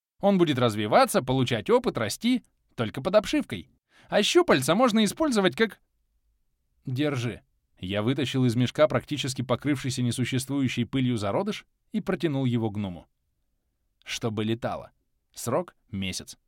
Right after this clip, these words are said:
Вопросы?» Пояснить свой порыв я не мог. Ощущение? Нет, я не ощущал правильности или неправильности. Логика? Щас. Я и логика.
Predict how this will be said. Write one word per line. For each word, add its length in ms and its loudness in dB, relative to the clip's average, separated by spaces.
Вопросы?» 520 -6
Пояснить 500 0
свой 200 0
порыв 440 -4
я 220 -2
не 100 -2
мог. 260 -8
Ощущение? 760 -4
Нет, 380 -4
я 140 0
не 100 0
ощущал 460 0
правильности 580 2
или 320 -2
неправильности. 800 -4
Логика? 560 -4
Щас. 640 -2
Я 340 4
и 100 4
логика. 520 -4